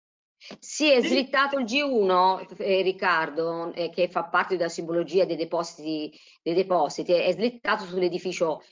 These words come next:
Speaker 1: che è già classificato uno, vedi? E va riportato nella sua de-, posizione giusta.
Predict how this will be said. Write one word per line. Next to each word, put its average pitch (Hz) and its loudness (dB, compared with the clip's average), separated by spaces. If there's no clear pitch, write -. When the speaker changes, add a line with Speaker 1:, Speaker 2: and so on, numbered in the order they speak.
Speaker 1:
che - 0
è 165 2
già 180 2
classificato 175 -4
uno, 147 -6
vedi? 156 -4
E 170 -4
va 190 0
riportato 196 0
nella 175 -2
sua 160 -4
de-, 160 -10
posizione 160 -6
giusta. 147 -10